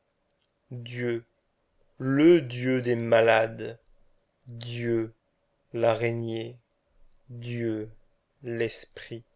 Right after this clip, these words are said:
est une des conceptions divines les plus corrompues que l'on ait jamais atteintes sur terre. Elle est peut-être même à l'étiage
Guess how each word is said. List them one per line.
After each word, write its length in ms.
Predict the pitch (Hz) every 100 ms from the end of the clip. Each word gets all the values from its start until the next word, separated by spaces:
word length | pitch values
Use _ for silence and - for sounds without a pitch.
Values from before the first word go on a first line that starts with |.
| _ _ _ _ - _ -
est 240 | 135 143
une 180 | 254 262
des 180 | 220 220
conceptions 760 | - 185 180 156 - - 185
divines 840 | 160 127 127 127 208 196 143 123 117 - _ _ -
les 160 | 147
plus 240 | 139 165 160
corrompues 1040 | - 214 175 156 143 135 - 190 226 247
que 120 | - 147
l'on 320 | 135 131 127
ait 160 | 127
jamais 400 | 120 123 135 165
atteintes 560 | 139 117 - 143 143 120
sur 260 | 110 117 -
terre. 560 | - 156 131 117 113 135 _ _ _ _ _ _ _ _ -
Elle 200 | 135 180
est 80 | 220
peut-être 440 | 226 202 - 165
même 320 | 170 233 240
à 280 | 185 - 151
l'étiage 840 | 156 156 - 226 240 240 214 -